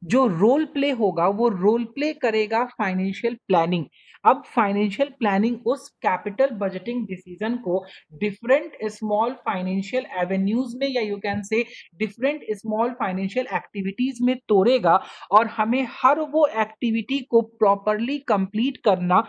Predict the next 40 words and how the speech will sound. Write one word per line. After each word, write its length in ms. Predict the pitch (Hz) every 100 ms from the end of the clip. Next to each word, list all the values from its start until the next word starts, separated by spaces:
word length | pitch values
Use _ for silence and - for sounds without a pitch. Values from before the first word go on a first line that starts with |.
| - - -
ensure 480 | 247 247 - 302 320
कराना 420 | 254 190 170 170
है 140 | 185
कि 240 | 196 240 - - -
हम 160 | 240 269
completely 640 | 220 214 208 208 233 254
उसको 280 | 220 - 240
कर 280 | 240 175
पाएं। 300 | 165 180 170 160 - 208
जैसे 220 | 208 269
financial 500 | 247 196 202 202 262
planning 340 | 247 220 240
process 340 | 240 226 262 -
क्या 160 | 247
करेगा, 340 | 240 233 220 240 - - _
Try 260 | 240 233 254
करेगा, 380 | 262 247 254
forecast 580 | 254 233 214 233 247 -
करेगा 280 | 247 240 240
कि 120 | 247
भाई, 160 | 226 233
हमारे 340 | 226 214 220
पास 240 | 233 226 226
में 60 | 247
fund 360 | - 220 240
कहाँ 300 | 247 214 220
कहाँ 260 | 226 220 226
से 100 | 226
आ 120 | 208
सकते 360 | 214 214 - 214
हैं, 120 | 208 208 - - _
फंड 220 | 247 262
प्रॉपरली 560 | 247 247 220 220 220 233
कैसे 340 | 226 208 240
अरेंज 380 | 220 202 208 220
किए 240 | - 214 208
जाएं, 200 | 202 202 - - -
हमारे 260 | 233 247
पास 260 | 262 247 247
में 100 | 254